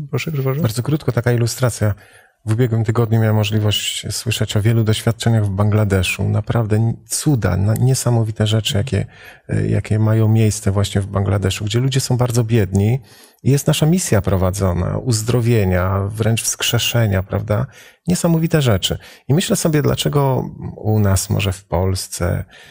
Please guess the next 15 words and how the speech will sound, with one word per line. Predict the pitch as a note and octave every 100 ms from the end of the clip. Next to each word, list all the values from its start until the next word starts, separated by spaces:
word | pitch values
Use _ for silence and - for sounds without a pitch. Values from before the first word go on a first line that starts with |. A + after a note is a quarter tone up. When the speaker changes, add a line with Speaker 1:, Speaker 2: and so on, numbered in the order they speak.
| - _
Speaker 2:
nie, | G2 G2+ F#2+
nie | - G#2+
mają | G2 F#2+
miejsca, | F#2+ F2+ F2+ - F2+
w |
Europie | F2+ F#2 F2+
Speaker 1:
Mhm. | A#2 G2
Speaker 2:
nie | F#2+
mają | F#2
miejsca, | F#2+ F#2 - - G#2+
może | G#2 G#2+ G#2+
takie, | - B2+ - A#2+ -
takie | - -
spektakularne | B2+ C3+ - A2+ C3 A#2+ A#2 A#2 A2
cuda. | - - -